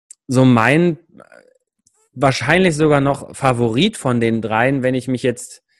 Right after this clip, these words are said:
so ad hoc entscheiden müsste, wo ich am wenigsten so Bauchschmerzen vielleicht hätte, nämlich mit Ezekiel Elliott. Den haben wir gerade eben in den News schon mal angesprochen.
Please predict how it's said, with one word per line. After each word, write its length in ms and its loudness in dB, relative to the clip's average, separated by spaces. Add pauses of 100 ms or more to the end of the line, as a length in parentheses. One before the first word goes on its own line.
(1600)
so 440 -2
ad 260 -4
hoc 180 0
entscheiden 640 2
müsste, 300 -2
wo 100 0
ich 140 -4
am 220 0
wenigsten 560 0
so 240 0
Bauchschmerzen 840 0
vielleicht 180 -4
hätte, 160 -2
nämlich 280 -2
mit 120 -6
Ezekiel 520 -4
Elliott. 480 0 (260)
Den 100 -6
haben 120 -2
wir 80 -2
gerade 200 0
eben 220 -4
in 80 -4
den 120 -4
News 200 -6
schon 120 -6
mal 120 -4
angesprochen. 580 -4